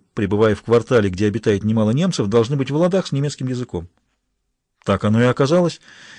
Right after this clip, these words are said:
Немецкий явно не был для служащего родным, но объясняться на нем он мог сносно. И Бестужев, без всяких задержек, отправил в Вашингтон телеграмму, где сообщал, что из-за непредвиденных обстоятельств вынужден на некоторое время задержаться.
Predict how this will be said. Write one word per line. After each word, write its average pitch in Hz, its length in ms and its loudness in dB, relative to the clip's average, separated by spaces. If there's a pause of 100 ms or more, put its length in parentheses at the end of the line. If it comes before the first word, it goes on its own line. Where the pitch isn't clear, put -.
(300)
Немецкий 131 800 2
явно 131 420 2
не 123 200 4
был 110 160 4
для 110 140 2
служащего 110 500 0
родным, 175 380 4
но 226 240 6
объясняться 190 560 2
на 156 80 4
нем 170 160 4
он 147 100 4
мог 147 140 0
сносно. 113 400 -4 (960)
И 151 180 2
Бестужев, 127 520 2
без 107 120 -2
всяких 120 300 -2
задержек, 123 500 2 (680)
отправил 139 500 4
в 98 40 -2
Вашингтон 123 400 0
телеграмму, 127 460 2
где 110 140 0
сообщал, 120 360 2
что 127 220 0
из-за 110 400 0
непредвиденных 113 580 2
обстоятельств 135 680 -4
вынужден 123 520 0
на 113 80 4
некоторое 117 300 -2
время 120 240 0
задержаться. 107 600 -4